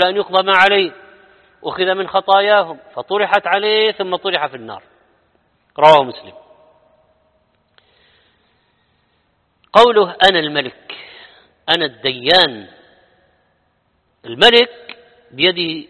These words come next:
ملك السماوات والأرض، الديان الحكم، الحكم الذي يجازي ويحاسب، إن خيرا فخير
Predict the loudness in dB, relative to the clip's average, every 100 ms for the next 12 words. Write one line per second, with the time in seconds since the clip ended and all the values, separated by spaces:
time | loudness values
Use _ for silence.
0 | -14 -14 -14 -18 -10 -6 -6 -8 -16 -18
1 | _ _ _ _ _ _ _ _ _ -12
2 | -12 -2 -2 0 -2 -2 -4 -4 -4 -12
3 | -18 _ _ _ _ _ _ _ _ _
4 | _ _ _ _ _ _ _ -4 -4 -2
5 | 0 0 0 -2 -4 -4 -6 -10 -10 -2
6 | 2 2 2 -6 -4 -4 0 2 2 -4
7 | -16 -20 -20 _ _ _ _ _ _ _
8 | _ -8 -6 0 2 4 0 -4 -2 0
9 | 0